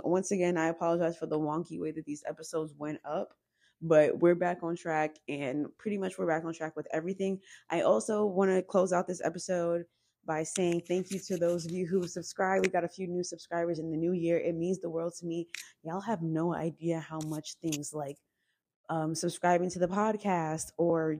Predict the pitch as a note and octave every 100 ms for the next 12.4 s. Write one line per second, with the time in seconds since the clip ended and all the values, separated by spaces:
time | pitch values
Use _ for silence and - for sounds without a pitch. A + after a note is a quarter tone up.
0 | C#3 F#3 F3+ F#3 F#3+ F#3 F#3+ F3+ - -
1 | F3 F3 E3+ F3 E3+ _ _ _ _ G3
2 | F#3 G3+ G#3 G3 F3+ D#3 D#3 - E3 F3
3 | E3+ E3+ F3 G3+ G3 F#3+ F3 D#3+ D#3+ E3
4 | E3+ E3 E3 F#3+ G3 - D#3+ D#3 - _
5 | _ _ F3 G#3 G3 G3+ G3+ F#3+ G3 G3+
6 | G3 F#3+ - D#3+ G#3 G3+ F#3+ F#3+ F3+ E3+
7 | F3+ E3+ E3 - F3+ G3 - - F3 F3
8 | E3 F3+ E3+ F3+ F#3 F3 F3 _ _ _
9 | _ _ _ - F#3 E3+ G3+ G#3 G3 G3
10 | F#3+ D3 F3 F3 F3+ F3 D3+ - F3+ -
11 | F#3 F3+ F3+ - D#3+ - F3 - D#3 D#3
12 | F3+ F#3 F3